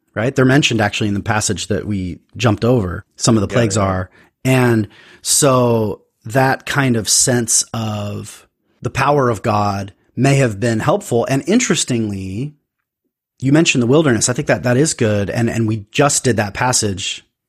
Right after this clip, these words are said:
Speaker 1: you know, a couple weeks before for our listeners discussing the, the golden calf scene. And interestingly there, that is primarily a breaking of the,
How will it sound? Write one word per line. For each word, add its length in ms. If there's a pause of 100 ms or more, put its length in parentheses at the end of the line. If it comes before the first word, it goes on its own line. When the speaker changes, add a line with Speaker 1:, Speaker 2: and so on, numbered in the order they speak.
(380)
Speaker 1:
you 100
know, 80
a 60
couple 260
weeks 220
before 600
for 260
our 120
listeners 640 (140)
discussing 640
the, 380 (580)
the 80
golden 280
calf 240
scene. 340 (580)
And 120
interestingly 520
there, 460 (920)
that 220
is 140
primarily 1040
a 100
breaking 420
of 120
the, 400